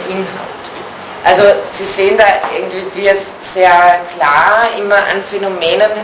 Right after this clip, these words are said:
äh, herausarbeitet. Und es geht immer, bei Levinas hat, der, hat immer dieselbe Richtung sozusagen,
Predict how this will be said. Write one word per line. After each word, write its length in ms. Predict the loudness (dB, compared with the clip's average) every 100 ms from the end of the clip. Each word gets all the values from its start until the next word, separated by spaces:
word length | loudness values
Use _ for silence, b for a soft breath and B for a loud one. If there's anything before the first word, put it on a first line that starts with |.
| -10 -16 -10 0
äh, 460 | 0 0 -6 -4
herausarbeitet. 1300 | 0 4 6 4 2 0 0 2 2 2 2 -2 -4 B B B B B -12
Und 120 | -8 -6
es 140 | -6
geht 240 | -6 -6
immer, 320 | -4 2 2 2
bei 80 | -2
Levinas 640 | -2 -2 -2 -2 -2 -4 -12 -8
hat, 100 | -8 -8 -14 -16 -8
der, 140 | -6 -6 -10 -18 -20 -18 -10 -4
hat 160 | -4 -4
immer 140 | -4 -4
dieselbe 380 | -4 -8 -8 -8
Richtung 500 | -8 -10 -10 -12 -12
sozusagen, 560 | -12 -14 -8 -4 -4